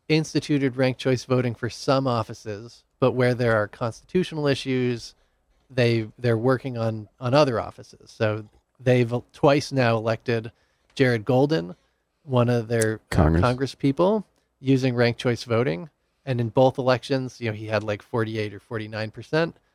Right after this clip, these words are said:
Speaker 1: And then when they looked at the third party candidates' second choices.
Speaker 2: And that's how they stopped getting that extremist Pepe Le Pew guy, LaPaul, whatever his name
Speaker 1: Exactly. This
Speaker 2: Yeah,
Speaker 1: was a
Speaker 2: Page,
Speaker 1: response
Speaker 2: yeah.
Speaker 1: to Governor,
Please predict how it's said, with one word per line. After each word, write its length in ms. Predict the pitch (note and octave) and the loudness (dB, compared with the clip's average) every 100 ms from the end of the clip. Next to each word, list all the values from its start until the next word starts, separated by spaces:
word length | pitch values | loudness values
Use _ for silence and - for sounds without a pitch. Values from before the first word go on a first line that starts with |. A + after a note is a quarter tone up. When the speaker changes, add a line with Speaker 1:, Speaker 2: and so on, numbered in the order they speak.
| _ _ - | _ _ -6
Speaker 1:
And 100 | A#2+ | -2
then 140 | A#2 | -2
when 120 | A#2 | 0
they 100 | A2+ | -2
looked 240 | A2 A#2+ - | -2 -4 -4
at 140 | A#2 | -6
the 220 | - A2 A2 - | -6 -10 -10 -4
third 220 | B2+ A#2 | -4 -4
party 280 | - A#2 A2+ | -2 -2 -4
candidates' 760 | _ A#2+ A2+ A2 G2+ - - _ _ | _ -12 -10 -14 -16 -20 -20 _ _
second 400 | _ D#3 C3+ C#3+ | _ 0 0 -2
choices. 600 | - C3+ C#3 G3 A#3+ - B2+ | 0 2 2 0 -2 -2 4
Speaker 2:
And 80 | |
that's 140 | A#2+ - | 4 6
how 60 | A#2+ | 6
they 100 | A2 | 6
stopped 280 | - G#2+ | 6 4
getting 180 | - A2 | 4 2
that 120 | G#2 E2+ | 2 0
extremist 480 | - A#2 F#2 E2+ | 2 4 4 4
Pepe 300 | - F#2 F2 | 6 6 6
Le 80 | E2 | 2
Pew 220 | D2 G2+ D#2+ | 4 2 4
guy, 280 | D#2 A#1+ B1 | 2 0 -4
LaPaul, 640 | E2 E2 - E2+ F2+ F2+ | -4 0 4 4 4 2
whatever 220 | F2+ F2 | 0 0
his 100 | F2+ | 0
name 280 | F2 E2 - | -2 -4 0
Speaker 1:
Exactly. 580 | E3 C#3+ C#3+ D3 C#3+ B2 | 0 2 6 4 4 -4
This 180 | G#2 B2 | -4 -2
Speaker 2:
Yeah, 60 | F#2 | 0
Speaker 1:
was 140 | C#3 | 2
a 60 | D#3+ | 4
Speaker 2:
Page, 100 | F#2 | 6
Speaker 1:
response 460 | D#2 E2 D3 C#3+ | 4 4 2 2
Speaker 2:
yeah. 60 | E2+ | 0
Speaker 1:
to 60 | B2+ | 2
Governor, 500 | C3 C3 C3+ B2+ | 2 2 0 -6